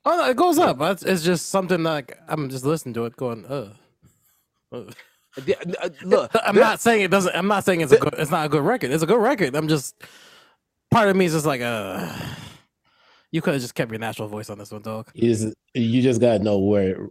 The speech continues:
Speaker 3: where the, they, the thing about Major Lazer is they just know where they play at.
Speaker 1: Yeah, yeah,
Speaker 3: And they
Speaker 1: yeah.
Speaker 3: know
Speaker 1: Oh,
Speaker 3: the
Speaker 1: no,
Speaker 3: vibe, so it's,
Speaker 1: oh, listen,
Speaker 3: so they
Speaker 1: I, I
Speaker 3: know
Speaker 1: know
Speaker 3: what's
Speaker 1: exactly the
Speaker 3: gonna
Speaker 1: vibe. I know
Speaker 3: yeah.
Speaker 1: exactly the vibe they're going for. That's
Speaker 3: Yeah.
Speaker 1: fine. This
Speaker 3: This
Speaker 1: is
Speaker 3: is,
Speaker 1: fine.
Speaker 3: this is, uh, hookah lounge.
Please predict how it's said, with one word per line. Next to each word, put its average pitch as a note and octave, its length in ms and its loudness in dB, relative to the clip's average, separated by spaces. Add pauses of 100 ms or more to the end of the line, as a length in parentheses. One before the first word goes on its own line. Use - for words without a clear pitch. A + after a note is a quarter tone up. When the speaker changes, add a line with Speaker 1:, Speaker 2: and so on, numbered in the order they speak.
Speaker 3:
where G#2 320 -2
the, G2+ 220 -8 (400)
they, B2+ 360 2 (360)
the B2 180 0
thing D3 200 4
about C3+ 180 4
Major B2+ 240 2
Lazer B2 360 4
is A2+ 260 -2
they A#2 180 2
just A2 200 0
know A#2 300 4
where G#2+ 400 4
they G2+ 220 0
play A2+ 340 4
at. - 180 2 (300)
Speaker 1:
Yeah, C#4 120 2
yeah, F#4+ 60 2 (100)
Speaker 3:
And - 100 4
they - 60 4
Speaker 1:
yeah. G#2 100 4
Speaker 3:
know A2 80 8
Speaker 1:
Oh, - 40 6
Speaker 3:
the - 160 6
Speaker 1:
no, - 80 6
Speaker 3:
vibe, C3+ 280 6
so B2+ 220 8
it's, A#2 140 6
Speaker 1:
oh, E4+ 140 6
listen, B3+ 200 4
Speaker 3:
so - 80 2
they F3 40 2
Speaker 1:
I, G3 60 4 (220)
I - 20 6
Speaker 3:
know - 80 6
Speaker 1:
know - 80 6
Speaker 3:
what's G3+ 120 4
Speaker 1:
exactly A3+ 240 4
the F#3+ 80 2
Speaker 3:
gonna E3+ 200 0
Speaker 1:
vibe. A3+ 100 -4
I A#3 40 0
know C#4 100 2
Speaker 3:
yeah. C4 40 2
Speaker 1:
exactly A#3+ 320 0
the E3 60 -2
vibe D3+ 120 -2
they're D3 100 -4
going C#3+ 180 -2
for. A#2 180 -4
That's F3 220 -6
Speaker 3:
Yeah. E3+ 80 0
Speaker 1:
fine. F#2 240 -4 (340)
This A2+ 120 -2
Speaker 3:
This A2+ 80 4
Speaker 1:
is G2+ 80 2
Speaker 3:
is, C3+ 40 8
Speaker 1:
fine. B2 200 4
Speaker 3:
this B2+ 200 6
is, B2+ 300 6
uh, A2+ 500 4 (280)
hookah B2+ 340 4
lounge. A#2 580 0